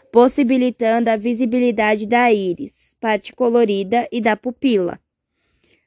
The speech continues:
Glândula lacrimal. A lágrima tem a pu-, a função de nutrir, proteger e lubrificar a superfície ocular. Ela é formada por três componentes:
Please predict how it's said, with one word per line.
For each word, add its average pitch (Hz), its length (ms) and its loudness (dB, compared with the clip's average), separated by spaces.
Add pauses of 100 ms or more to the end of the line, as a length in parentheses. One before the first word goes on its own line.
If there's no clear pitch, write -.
Glândula 233 680 4
lacrimal. 233 720 -2 (1000)
A 247 160 2
lágrima 233 560 2
tem 240 220 -4
a 233 60 -2
pu-, 240 280 -6
a 220 200 -2
função 240 560 0
de 214 120 -2
nutrir, 240 540 0
proteger 226 640 0
e 233 80 4
lubrificar 240 680 -2
a 226 80 -2
superfície 226 640 -6
ocular. 214 460 -4 (580)
Ela 233 260 4
é 240 60 2
formada 233 520 -2
por 240 180 -6
três 247 300 -2
componentes: 269 920 -2